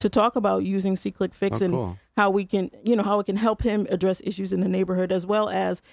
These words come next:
Speaker 1: you know, just have a conversation about community policing, et cetera. So we are taking proactive steps to bring the police department on and get, show them the value of C-Click Fix and how it can help them better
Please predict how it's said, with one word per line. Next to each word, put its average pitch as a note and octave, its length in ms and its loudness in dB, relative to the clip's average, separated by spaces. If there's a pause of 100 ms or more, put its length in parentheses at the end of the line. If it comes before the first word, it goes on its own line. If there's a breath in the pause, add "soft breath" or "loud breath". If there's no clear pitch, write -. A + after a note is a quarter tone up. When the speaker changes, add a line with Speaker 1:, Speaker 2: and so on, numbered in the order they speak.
(180 soft breath)
Speaker 1:
you C#4 60 2
know, B3+ 100 6
just A3 160 0
have A3 140 2
a G#3 40 -6
conversation G3 560 0
about F3+ 400 -2
community F#3 420 2
policing, F3 520 -4
et - 100 -6
cetera. F3 320 -4
So G3 220 0 (280 loud breath)
we A#3 220 4
are B3 80 6
taking G3+ 460 -4
proactive F#3+ 480 -2
steps - 420 -4
to F#3+ 120 0
bring G#3 300 2
the G3+ 80 0
police G3 320 -8
department F3+ 460 -4
on F#3 360 2 (300 soft breath)
and F#3+ 180 0
get, G3+ 200 0 (120)
show G#3+ 240 4
them F#3+ 180 0
the F3 100 2
value F#3+ 360 2
of B3 80 -2
C-Click A#3 360 -4
Fix A#3 220 -2
and F#3 100 0
how F#3+ 140 2
it F#3 100 -4
can F#3+ 120 -2
help F#3+ 260 -2
them F3+ 140 -2
better F3+ 400 0